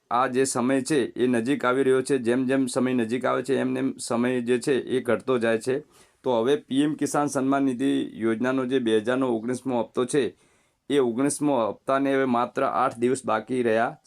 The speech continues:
છે. અહીંયા તમે જોઈ શકો છો, આઠ દિવસ જ બાકી છે એવું, મિત્રો, અહીંયા લખવામાં આવ્યું છે. તો મિત્રો, finally પી એમ કિસાન સન્માન નિધિ યોજનાનો જે બે હજારનો ઓગણીસમો હપ્તો છે,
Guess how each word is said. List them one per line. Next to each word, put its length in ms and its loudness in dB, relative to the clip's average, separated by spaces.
છે. 120 2
અહીંયા 240 0
તમે 280 -2
જોઈ 200 0
શકો 300 -2
છો, 380 -2
આઠ 180 0
દિવસ 360 -2
જ 80 -2
બાકી 380 -2
છે 280 -2
એવું, 240 2
મિત્રો, 560 0
અહીંયા 500 -2
લખવામાં 520 0
આવ્યું 220 0
છે. 220 0
તો 420 2
મિત્રો, 420 -2
finally 420 0
પી 240 -2
એમ 100 2
કિસાન 440 0
સન્માન 380 -2
નિધિ 340 -2
યોજનાનો 440 0
જે 140 0
બે 180 2
હજારનો 420 0
ઓગણીસમો 460 -4
હપ્તો 240 -2
છે, 320 -2